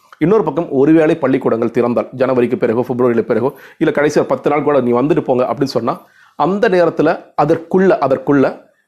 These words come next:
எந்த அளவுக்கு நாம் இந்த இன்ஃப்ராஸ்ட்ரக்சரை மாத்த முடியும், இந்த கட்டமைப்புகளை மாத்த முடியும்? இன்னைக்கு இருக்கிற பெரிய குறைபாடு நமக்கு தெரியும். நீங்க வந்து,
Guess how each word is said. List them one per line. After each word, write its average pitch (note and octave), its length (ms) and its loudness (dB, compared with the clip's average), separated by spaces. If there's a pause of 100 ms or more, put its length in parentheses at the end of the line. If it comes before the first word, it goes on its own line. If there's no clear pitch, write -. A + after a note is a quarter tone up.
(120)
எந்த G3+ 380 2
அளவுக்கு F3 420 0
நாம் D#3 280 0
இந்த C#3+ 180 0
இன்ஃப்ராஸ்ட்ரக்சரை C#3+ 560 0
மாத்த A#2 180 0
முடியும், A2+ 120 -2
இந்த A#2 140 -2
கட்டமைப்புகளை D3+ 540 0
மாத்த A#2 160 0
முடியும்? G#2+ 160 -4
இன்னைக்கு A#2 300 -4
இருக்கிற E3+ 220 0
பெரிய G3+ 360 0
குறைபாடு D#3+ 340 0
நமக்கு B2 220 -2
தெரியும். C3+ 260 0
நீங்க A#2+ 160 -4
வந்து, C#3+ 280 -2